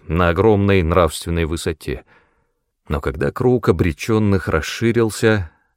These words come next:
внутренняя логика неизбежно должна была привести к тому, что в России и случилось.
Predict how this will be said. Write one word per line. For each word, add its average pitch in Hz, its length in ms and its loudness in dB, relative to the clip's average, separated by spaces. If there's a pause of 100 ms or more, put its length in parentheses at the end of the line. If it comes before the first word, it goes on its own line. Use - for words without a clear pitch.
(280)
внутренняя 113 640 -2
логика 113 580 0
неизбежно 95 800 0
должна 87 400 0
была 98 220 2
привести 80 480 -6
к - 80 -18
тому, 95 340 -2
что 101 260 -4
в 95 80 -6
России 85 480 -4
и 78 40 -4
случилось. 73 680 -12